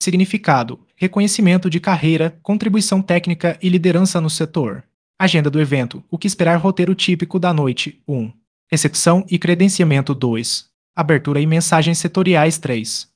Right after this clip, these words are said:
Painéis e apresentações dos finalistas quatro. Jantar e entrega de prêmios regionais cinco. Anúncio do projeto do ano e prêmios especiais seis.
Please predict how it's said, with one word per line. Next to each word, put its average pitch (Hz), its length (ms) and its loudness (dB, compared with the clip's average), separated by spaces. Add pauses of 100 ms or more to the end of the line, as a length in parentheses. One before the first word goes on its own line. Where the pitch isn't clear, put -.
(240)
Painéis 151 560 0
e 160 80 2
apresentações 175 760 0
dos 147 180 -4
finalistas 196 560 0
quatro. 123 560 -4 (320)
Jantar 160 500 0
e 180 80 0
entrega 160 400 -2
de 156 120 -2
prêmios 135 360 -4
regionais 165 520 -2
cinco. 120 500 -10 (320)
Anúncio 208 400 4
do 165 100 0
projeto 160 480 2
do 156 200 4
ano 175 320 4
e 175 40 0
prêmios 170 380 2
especiais 151 560 0
seis. 107 540 -4